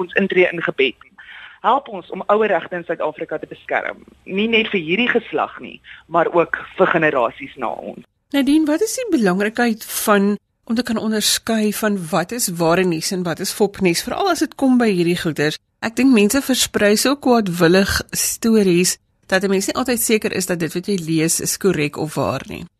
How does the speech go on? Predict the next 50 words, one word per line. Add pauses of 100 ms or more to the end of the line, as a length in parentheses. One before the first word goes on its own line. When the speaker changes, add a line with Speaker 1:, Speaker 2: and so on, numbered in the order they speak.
(160)
Speaker 1:
Absoluut.
En,
ehm,
ons
het
weer
onlangs
gesien
met
die
parlementêre
biddag
wat
daar
was,
waar
Angus
Buchan
opgetree
het. (340)
Jy
weet,
toe
was
daar
S
M (160)
S
wat,
eh,
of
'n
boodskap
wat
Angus
uitgesit
het,
wat
hy
gesê
het,
"Bid
asseblief,
tree
saam
met
ons
in,
in
gebed,